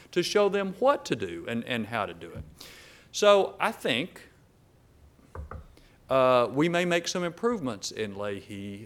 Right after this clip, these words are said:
uh, law, uh, maybe this year.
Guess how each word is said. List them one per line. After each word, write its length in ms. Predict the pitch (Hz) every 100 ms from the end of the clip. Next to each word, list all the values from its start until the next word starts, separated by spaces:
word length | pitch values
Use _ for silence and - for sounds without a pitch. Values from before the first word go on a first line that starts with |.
| -
uh, 200 | 101 98
law, 540 | 98 101 101 107 143 165 - -
uh, 400 | 110 120 123 123 113 - -
maybe 640 | 127 131 147 156 156 151 143 - - - - _ _ -
this 220 | 143 -
year. 240 | 143 -